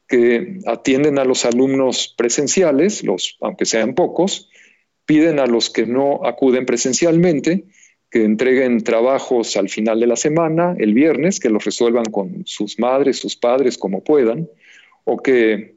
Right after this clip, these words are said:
vean la televisión con Aprende en Casa tres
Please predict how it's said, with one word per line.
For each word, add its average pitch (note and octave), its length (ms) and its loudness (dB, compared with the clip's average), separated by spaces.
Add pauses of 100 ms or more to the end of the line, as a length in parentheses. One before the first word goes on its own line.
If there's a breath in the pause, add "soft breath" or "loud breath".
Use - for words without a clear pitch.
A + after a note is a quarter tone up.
vean B2+ 380 0
la A2+ 220 2
televisión A2 640 0
con A2+ 200 -2
Aprende A2+ 680 0
en G#2+ 140 -6
Casa G#2 560 -2
tres D3 440 -2